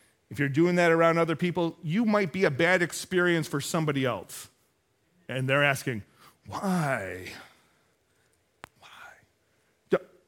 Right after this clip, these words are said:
don't be that ex-, that circumstance for someone else.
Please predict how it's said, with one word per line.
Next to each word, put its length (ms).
don't 260
be 260
that 220
ex-, 300
that 180
circumstance 580
for 100
someone 280
else. 340